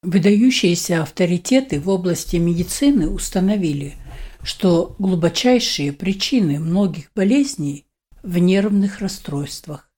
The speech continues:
Продолжительная и сильная ненависть, к примеру, может вызвать нарушение в деятельности мозга,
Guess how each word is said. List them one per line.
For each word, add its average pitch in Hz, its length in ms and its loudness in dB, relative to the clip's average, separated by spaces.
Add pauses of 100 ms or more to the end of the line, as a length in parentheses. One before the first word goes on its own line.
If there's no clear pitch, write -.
(400)
Продолжительная 175 960 2
и 202 200 -4
сильная 175 580 2
ненависть, 160 920 -2
к - 60 -20
примеру, 156 420 0
может 156 380 -4
вызвать 196 480 -2
нарушение 160 720 0
в 143 60 -8
деятельности 196 760 -2
мозга, 160 560 -2